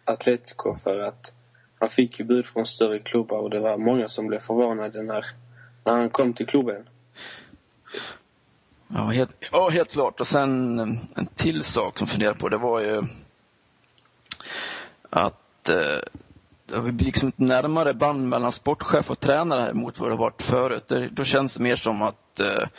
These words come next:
Speaker 2: sportchef och klubbdirektörer, det, de har liksom köpt in spelare. Sen har liksom tränaren fått ta det som kommit liksom. Nu känns det som Manzano och, eh, Camanero har haft mycket nära, närmare samarbete än det varit tidigare under åren. Är det någonting ni håller med om,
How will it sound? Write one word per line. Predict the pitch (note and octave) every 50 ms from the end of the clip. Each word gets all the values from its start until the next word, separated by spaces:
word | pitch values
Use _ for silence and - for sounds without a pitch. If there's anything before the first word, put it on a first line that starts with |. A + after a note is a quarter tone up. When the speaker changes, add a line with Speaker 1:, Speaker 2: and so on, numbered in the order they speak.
| - - - - -
Speaker 2:
sportchef | - - - - C3 C3 - - - C#3+ C3 -
och | - -
klubbdirektörer, | C3+ B2+ A#2+ A#2+ B2 B2 A#2+ - - C#3 C3 A#2+ G#2+ F#2+
det, | G#2 A2+
de | A#2 C3 B2+ A#2+
har | A#2+ G#2+
liksom | G#2+ G2 - A2 G#2+
köpt | - A2+ - -
in | A#2 A#2 A#2
spelare. | - - G#2 A2 A2+ A#2 G#2+ F#2+ F2+
Sen | - B2+ B2+
har | B2+ B2 G#2+
liksom | G2+ - A2+ A2+
tränaren | - - G#2+ A2+ A#2+ B2 B2+ B2
fått | - - -
ta | - A#2 A#2 A2+ G2+ A#2
det | A2 B2+
som | - A2 A2 A2+
kommit | - - D3+ F3 F3 D3 A#2+ - -
liksom. | - - - - -
Nu | C3+ C3 C3+ C3+ C3 C3 D#3+ - - - - - - - - - - -
känns | - - C3 C3 -
det | -
som | B2+ B2
Manzano | A#2+ A#2 A#2 A2+ - C3 C3+ C#3+ C#3+ C3+ B2+ A#2+
och, | G#2+ - A#2+ B2 - _ _ _ - -
eh, | F2+ C#2 C2+ - - _ - -
Camanero | - B2 A2+ A2 A2+ B2 C3+ C3 G#2+ G2+
har | G2+ A2
haft | A2 - - _ - -
mycket | - A#2+ A#2+ - - - B2+
nära, | B2 A#2 A2 A2 A#2 A2 G#2+ - - -
närmare | - - A#2+ A#2 B2 C#3 C#3+ B2 A#2+
samarbete | - - A2 A2 G#2+ G#2+ G#2+ G#2+ A2+ - - G2
än | G#2 F#2+ G2
det | G#2
varit | G2+ G2+ G2+ - _ -
tidigare | - A#2+ B2 A#2+ C#3+ C3 A2+
under | G#2+ G2 F#2 - - B2+ - - - - - - - - - _ -
åren. | B2+ A2+ G2+ F#2+ E2
Är | - A#2+ A#2+ - -
det | - C3+
någonting | A#2+ A#2 C3 B2+ B2+
ni | C3
håller | A#2+ B2 B2 A#2+
med | A#2 A2 G#2
om, | G2+ G#2 -